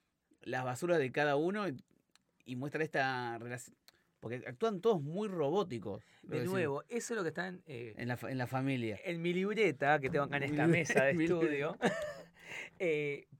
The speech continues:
Speaker 2: un punto en común que puse es, es la roboticidad de,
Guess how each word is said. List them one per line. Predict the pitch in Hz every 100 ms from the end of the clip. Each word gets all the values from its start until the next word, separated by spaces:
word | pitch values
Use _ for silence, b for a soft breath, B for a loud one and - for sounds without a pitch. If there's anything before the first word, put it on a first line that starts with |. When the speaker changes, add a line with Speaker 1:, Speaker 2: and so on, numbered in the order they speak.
| _
Speaker 2:
un | 208 170
punto | 214 190
en | 196
común | 170 160 180
que | 175
puse | 156 175 -
es, | 170 -
es | 139
la | 143 147
roboticidad | 123 120 117 120 - 113 113 120
de, | 120 104 113 127